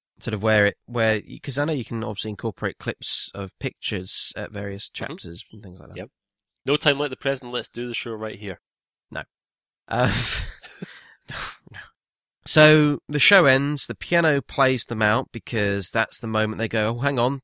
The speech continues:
Speaker 1: time's running out, we've got to wrap things up here," much like a Oscars speech, although slightly m-, less aggressive.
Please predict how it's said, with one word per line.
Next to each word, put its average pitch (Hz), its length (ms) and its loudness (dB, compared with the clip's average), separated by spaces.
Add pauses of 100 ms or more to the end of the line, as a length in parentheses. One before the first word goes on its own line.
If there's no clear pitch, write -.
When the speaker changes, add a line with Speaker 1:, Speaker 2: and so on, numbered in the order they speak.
(100)
Speaker 1:
time's 127 280 -2
running 117 200 2
out, 113 220 2
we've 107 120 -8
got 117 100 -2
to 110 100 -2
wrap 117 180 0
things 110 280 -8
up - 180 -4
here," 101 320 -4 (140)
much 110 200 -4
like 107 280 0
a 101 360 2 (220)
Oscars 104 300 -4
speech, - 580 -4 (260)
although 113 180 0
slightly 104 320 -2
m-, 101 160 -6 (140)
less - 600 -2 (100)
aggressive. 104 480 -2